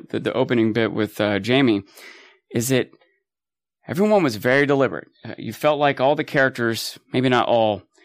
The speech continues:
'cause some characters like Tormund, some of them were clever or naive or brash characters, a little quick with their quips and their jokes and their weird frickin' <laughs> stories, you know. But in these more serious, somber moments, I felt like the characters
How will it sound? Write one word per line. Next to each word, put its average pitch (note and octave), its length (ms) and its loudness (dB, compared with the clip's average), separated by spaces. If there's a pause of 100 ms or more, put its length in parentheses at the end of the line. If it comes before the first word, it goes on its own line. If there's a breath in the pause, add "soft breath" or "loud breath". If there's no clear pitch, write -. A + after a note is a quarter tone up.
(120)
'cause B2+ 120 -4
some C#3+ 160 0
characters A#2+ 340 -2
like A2+ 240 0
Tormund, A2 580 2 (280 soft breath)
some E3+ 200 0
of D#3 60 4
them C#3 160 4
were A#2+ 120 2
clever C#3 580 0 (260 soft breath)
or A2+ 140 -2
naive C3 680 2 (120)
or G#2+ 160 0
brash B2+ 420 0
characters, A2+ 540 0
a D3 60 2
little D#3 200 2
quick - 420 -4
with C3 140 -2
their A2+ 140 0
quips - 440 -4
and A2+ 100 0
their G2+ 120 -4
jokes B2 500 -2
and G#2+ 120 -2
their G#2 60 -2
weird A#2 400 0 (300)
frickin' B2+ 280 0
<laughs> - 0 -
stories, D#3 640 0
you D3 80 4
know. C#3 220 2 (420 loud breath)
But D3+ 280 2 (360 soft breath)
in C3+ 160 0
these C3+ 320 0
more C3+ 300 4
serious, C3 560 0
somber F#3+ 320 2
moments, A2 520 2 (240 soft breath)
I G#2+ 100 -4
felt C#3+ 260 0
like C3 160 2
the A#2 60 -6
characters A#2 760 -2